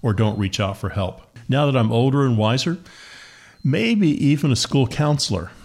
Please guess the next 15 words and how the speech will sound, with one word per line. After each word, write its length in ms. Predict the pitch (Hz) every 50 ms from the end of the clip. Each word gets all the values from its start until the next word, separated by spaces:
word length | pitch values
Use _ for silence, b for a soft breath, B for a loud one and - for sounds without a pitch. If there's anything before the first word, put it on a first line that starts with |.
| - -
could 180 | - - 131 113
have 120 | 107 -
helped 300 | - 113 98 113 - -
counsel 380 | - 123 107 101 - - - 107
me 160 | 98 101 95
on 220 | 87 90 90 87
this, 320 | 82 85 90 - - - - -
or 140 | 120 110
at 80 | 110 120
least 260 | 120 120 113 117 117
pointed 300 | - - 156 147 139 135
me 120 | 131 120 113
in 80 | 107
a 60 | 101
direction 760 | 95 95 107 101 107 107 107 - - - 120 104 98 95 B